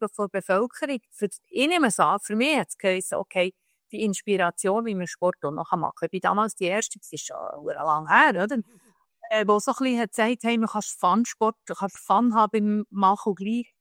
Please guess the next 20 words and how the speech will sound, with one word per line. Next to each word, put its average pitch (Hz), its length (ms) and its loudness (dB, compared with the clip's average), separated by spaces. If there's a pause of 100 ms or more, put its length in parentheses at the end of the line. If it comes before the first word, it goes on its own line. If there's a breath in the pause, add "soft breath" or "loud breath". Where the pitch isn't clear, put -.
(260)
Leistungen 190 680 -2
bringen. 156 320 -2
Also 160 260 -4
die 196 120 -4
Kombination, 185 960 2 (420 soft breath)
die 175 300 2
ist - 240 -4
dort 165 260 -2
eher 170 220 -2
so - 160 -4
ein - 80 0
bisschen 180 260 -2
salonfähig 165 680 0
geworden. 156 500 0
Und 156 220 -4
ich 196 180 0
habe 220 120 6
es 196 100 0
als 170 340 -2 (320)
Merci 190 720 -2